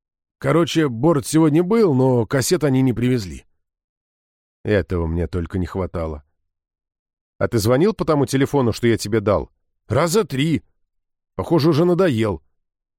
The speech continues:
«И что говорят?» «Говорят, завтра». Фардо. Везде одно и то же. Года вопросительно смотрел на меня. Я отрицательно покачал головой.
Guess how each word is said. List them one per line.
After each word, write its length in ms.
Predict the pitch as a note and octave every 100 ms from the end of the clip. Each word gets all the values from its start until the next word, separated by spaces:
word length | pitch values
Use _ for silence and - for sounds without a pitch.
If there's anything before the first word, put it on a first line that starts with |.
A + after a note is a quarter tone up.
| _ _ _ _
«И 80 | -
что 180 | F#2+ C3
говорят?» 480 | A#2 A#2 A2+ A#2 _ _ _ _ _
«Говорят, 380 | F2+ E2+ B2 E3+
завтра». 480 | A2 B2+ A2 A2 F2 _ _ _ _ _ _ _ _ _ _ _ _
Фардо. 580 | - G2+ G2+ D2 C#2+ - _ _ _ _ _ _
Везде 400 | D#2+ G2 E2+ A#2
одно 320 | C#3 A2+ A#2+
и 40 | A2+
то 240 | - F#2
же. 180 | C#2 C2 _ _ _ _ _ _ _ _ _ _ _
Года 360 | - G2+ A2 C#3+
вопросительно 640 | D#3 C3+ B2+ C3+ A#2+ C3
смотрел 460 | A#2+ C3 A#2+ A#2 F2+
на 80 | E2
меня. 320 | D#2 D2+ C#2 _ _ _ _ _ _ _ _ _
Я 180 | G2+ A#2
отрицательно 560 | A#2 A#2 C3 B2+ C#3 B2
покачал 440 | A#2 G#2 - G#2
головой. 520 | G2 G2+ F2+ D#2 C2+